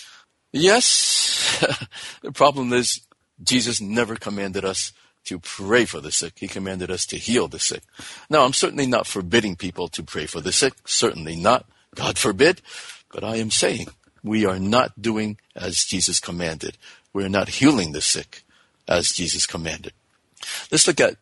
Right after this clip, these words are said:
verse six from same chapter, Luke nine. What did they do? They set out and went from village to village, preaching the gospel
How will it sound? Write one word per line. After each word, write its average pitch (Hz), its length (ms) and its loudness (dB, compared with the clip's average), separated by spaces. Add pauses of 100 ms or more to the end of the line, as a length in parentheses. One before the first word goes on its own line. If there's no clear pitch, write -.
verse 104 280 2
six - 600 4
from 82 280 -6
same 90 260 0
chapter, 117 380 2
Luke 87 220 -8
nine. 147 320 0 (560)
What 123 140 2
did 127 140 4
they 123 100 4
do? 151 200 4
They - 120 -4
set 165 280 6
out 113 280 2
and 92 100 -8
went 101 200 -4
from 85 200 -10
village 131 300 -2
to 165 100 -4
village, 95 420 -2
preaching 156 540 4
the 82 120 -4
gospel 80 460 0